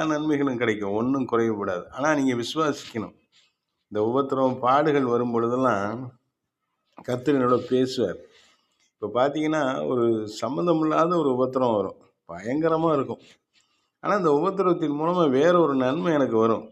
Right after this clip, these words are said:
நான் அதை சொல்றது உங்களுக்கு புரியுமான்னு தெரியல. பயங்கரமான ஒரு உபத்திரவங்கள் இளம் பிராயத்திலேயே, சின்ன வயசுலயே நான் சந்திச்சிருக்கிறேன். அந்த, அந்த உபத்திரம் பின்னாடி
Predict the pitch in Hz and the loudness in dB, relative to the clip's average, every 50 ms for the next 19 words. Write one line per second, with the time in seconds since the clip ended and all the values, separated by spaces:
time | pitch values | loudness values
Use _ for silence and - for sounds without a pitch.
0 | _ - 107 104 110 110 104 - - 123 120 131 143 151 143 131 123 113 110 107 | _ -16 -10 -8 -6 -6 -6 -6 -4 -4 -4 -2 0 -2 0 0 -2 -2 -2 -4
1 | 101 98 98 - 117 117 123 123 120 113 110 110 98 - 104 101 101 101 90 87 | -4 -6 -6 -2 0 0 2 2 0 -2 -4 -6 -6 -6 -6 -6 -6 -6 -8 -8
2 | 92 - - _ _ _ _ _ _ _ _ _ _ _ _ _ _ _ _ - | -10 -12 -12 _ _ _ _ _ _ _ _ _ _ _ _ _ _ _ _ -4
3 | 95 98 120 143 165 175 170 156 151 156 170 180 170 151 139 131 120 120 131 139 | -2 0 0 0 0 0 0 2 2 2 2 4 4 4 4 4 4 4 2 2
4 | 135 147 139 131 127 127 127 123 117 113 117 120 113 117 131 143 185 220 226 202 | 2 2 2 2 2 2 2 2 0 0 -2 -2 -2 0 0 0 0 0 -2 -2
5 | 175 165 151 143 135 127 127 - 123 123 135 151 147 - - 147 165 175 170 151 | 0 0 0 2 0 -2 -4 -4 -2 -2 -2 -2 -2 -4 -4 -4 -2 -2 -2 -2
6 | 139 131 127 123 - 131 131 131 127 123 113 107 - - 110 107 107 110 113 - | 0 0 -2 -2 -4 -2 -2 -2 0 0 -2 -4 -4 -4 -4 -4 -4 -6 -6 -6
7 | - 101 95 87 87 82 - _ _ _ _ - _ _ _ _ _ _ _ _ | -6 -6 -6 -6 -12 -12 -14 _ _ _ _ -20 _ _ _ _ _ _ _ _
8 | _ _ _ _ _ _ _ _ _ _ - - 113 117 110 107 107 107 104 104 | _ _ _ _ _ _ _ _ _ _ -10 -6 -4 -2 0 0 0 2 2 0
9 | 101 101 98 98 - - 117 120 117 113 113 120 139 170 196 190 196 185 170 131 | 0 -2 -4 -6 -6 -6 -2 2 2 4 4 4 4 4 4 4 4 4 4 4
10 | 110 107 110 123 135 131 - 139 160 185 190 185 175 | 4 2 2 -2 -4 -4 -2 -2 0 0 0 0 2